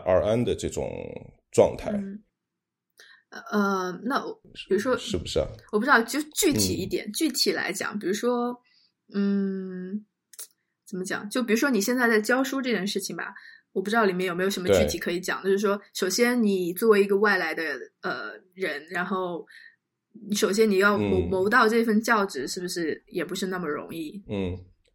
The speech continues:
Speaker 2: 有一个什么？
Speaker 1: 我，我，我这个，我这个教职，其-，我，我倒不是说想凡尔赛，我这个，我这个教职是其实，<laughs> 对，我这个教职其实是挺意外的。就是当时我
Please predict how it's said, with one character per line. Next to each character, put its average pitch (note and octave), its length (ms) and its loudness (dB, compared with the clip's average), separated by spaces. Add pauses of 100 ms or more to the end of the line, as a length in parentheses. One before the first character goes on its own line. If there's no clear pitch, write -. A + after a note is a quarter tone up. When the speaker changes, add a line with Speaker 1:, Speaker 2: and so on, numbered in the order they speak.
(220)
Speaker 2:
有 C#3 180 -6
一 D#3 120 -8
个 D#3+ 160 -6
什 - 120 -8
么？ B2+ 120 -14 (520)
Speaker 1:
我， A2 80 -2 (320)
我， F#2 200 -10 (680)
我 G2 140 0
这 E3+ 140 -2
个， F3 120 2 (140)
我 G2 140 0
这 F2+ 120 -6
个 F3 80 0
教 C#3 280 2
职， F#2+ 320 -2
其-， - 200 -12 (220)
我， C2 320 -8
我 E2+ 160 -4
倒 C3+ 100 6
不 A#2 140 0
是 A#2+ 140 -2
说 B2+ 120 4
想 F2 220 -2
凡 D#2+ 180 -4
尔 G2+ 160 2
赛， D2+ 240 0
我 A1+ 160 -2
这 - 140 -4
个， C3 100 2
我 - 380 6
这 - 100 12
个 C3 80 10 (120)
教 C3 140 10
职 - 140 -2
是 G2 160 0
其 A2+ 220 0
实， B2+ 160 0 (400)
<laughs> - 480 -20
对， C3 140 10
我 G#2 120 8
这 G#3+ 140 8
个 G#3 60 12
教 G3 180 10
职 C#3 80 2
其 C#3+ 180 2
实 D3 120 4
是 C3 80 2
挺 B2+ 200 -4
意 A#2+ 160 0
外 A2+ 240 6
的。 C#2 200 2
就 C#3+ 100 -8
是 C3+ 220 -4
当 E3+ 180 2
时 A#2 180 -2
我 E2 400 2